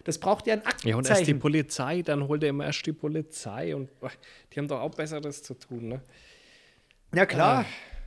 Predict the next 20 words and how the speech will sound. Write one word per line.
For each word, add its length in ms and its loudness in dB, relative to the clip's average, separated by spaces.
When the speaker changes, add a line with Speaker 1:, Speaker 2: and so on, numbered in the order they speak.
Speaker 1:
Und 120 0
gerade, 280 6
also 140 4
Speaker 2:
Unnötig, 300 -2
Speaker 1:
wirklich 220 8
Speaker 2:
ja. 60 -2
Speaker 1:
mal, 100 2
wenn 100 4
du 100 6
auf 100 0
dem 160 -2
Dorf 260 8
in 100 0
irgendeiner 380 4
Sackgasse 580 4
auf 80 -8
der 120 -4
falschen 360 2
Seite 280 6
parkst, 580 -2